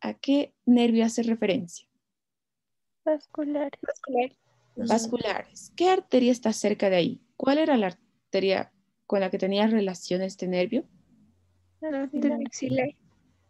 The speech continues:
Speaker 1: Muy bien, la arteria axilar. La arteria axilar va a ser solo hasta por acá,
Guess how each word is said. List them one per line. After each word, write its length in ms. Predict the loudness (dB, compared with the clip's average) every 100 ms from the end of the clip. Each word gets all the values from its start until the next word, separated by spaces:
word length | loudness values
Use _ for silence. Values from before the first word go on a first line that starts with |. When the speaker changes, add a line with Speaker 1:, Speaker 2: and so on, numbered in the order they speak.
| -2
Speaker 1:
Muy 180 | 0
bien, 160 | 0 0
la 80 | 0
arteria 300 | 2 2 2
axilar. 440 | 0 -4 -6 -8 -6
La 120 | -6
arteria 280 | -4 -4 -6
axilar 460 | -6 -4 -4 -4
va 40 | -8
a 40 |
ser 220 | -8 -10
solo 420 | -8 -4 -2 -2 -4
hasta 420 | -8 -10 -8 -6
por 120 | -6
acá, 360 | -8 -4 -6